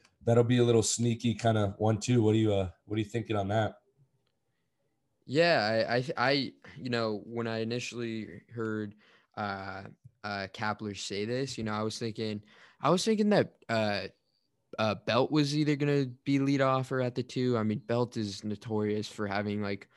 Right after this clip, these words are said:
Speaker 2: the best eye in baseball, <laughs> if it, and definitely on the Giants. So he can definitely run the pitch count up. But, I mean, La Stella's looking great so far. He had a, he was able to, uh, I believe,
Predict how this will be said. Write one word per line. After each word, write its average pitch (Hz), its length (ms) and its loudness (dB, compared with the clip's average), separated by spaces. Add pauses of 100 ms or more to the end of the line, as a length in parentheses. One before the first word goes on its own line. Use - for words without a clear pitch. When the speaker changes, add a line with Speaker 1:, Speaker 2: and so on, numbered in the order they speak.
(520)
Speaker 2:
the 107 60 -6
best 110 420 -4
eye 104 260 0
in 98 160 -2
baseball, 101 840 -2 (200)
<laughs> - 240 -20
if 131 500 2
it, 117 360 -2
and 107 220 0
definitely 123 460 0
on 104 120 0
the 98 80 -6
Giants. 98 640 -4 (320)
So 117 160 -4
he 113 100 0
can 127 160 -2
definitely 117 360 0
run 104 180 -2
the 98 80 -6
pitch - 280 -6
count 101 240 -4
up. 101 280 -2 (420)
But, 113 140 0
I 113 140 0
mean, 104 260 -2 (360)
La 131 80 2
Stella's 147 480 4
looking 113 260 -2
great 104 280 -4
so 104 120 -6
far. 110 520 0
He 107 280 -10
had 107 160 -6
a, 101 200 -6
he 113 160 -10
was 110 140 -6
able 107 260 -4
to, 104 200 -6 (600)
uh, 104 40 0
I 98 300 0
believe, 107 540 -4